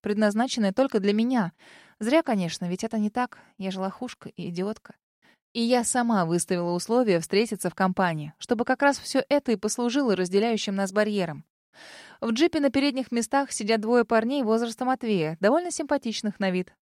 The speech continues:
«Привет», — говорю им, и первая лезу на заднее. Леся следует моему примеру и тоже здоровается. «Привет, девчонки», — отзываются парни.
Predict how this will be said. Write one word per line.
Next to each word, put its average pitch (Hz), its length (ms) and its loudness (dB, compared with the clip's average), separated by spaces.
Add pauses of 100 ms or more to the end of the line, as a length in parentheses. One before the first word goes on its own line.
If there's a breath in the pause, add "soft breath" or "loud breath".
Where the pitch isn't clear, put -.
(100)
«Привет», — 262 340 -4 (260)
говорю 220 360 6
им, 285 200 -6
и 202 160 -4
первая 233 300 0
лезу 202 240 0
на 208 140 2
заднее. 165 420 -4 (420 loud breath)
Леся 294 320 0
следует 269 380 0
моему 247 240 0
примеру 269 380 0
и 240 40 0
тоже 226 220 0
здоровается. 175 640 -2 (240)
«Привет, 285 320 0
девчонки», — 208 460 -4 (160)
отзываются 196 520 0
парни. 226 400 0